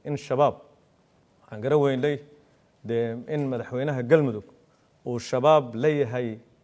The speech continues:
een, maaragtay, een, uu leeyahay,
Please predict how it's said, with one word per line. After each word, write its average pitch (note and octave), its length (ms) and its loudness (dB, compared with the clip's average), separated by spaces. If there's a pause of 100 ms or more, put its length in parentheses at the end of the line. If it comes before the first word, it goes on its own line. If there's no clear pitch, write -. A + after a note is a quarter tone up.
(340)
een, A2 460 -6
maaragtay, A2+ 840 -4 (120)
een, G2+ 600 -10 (460)
uu A2+ 160 -4
leeyahay, C3+ 580 2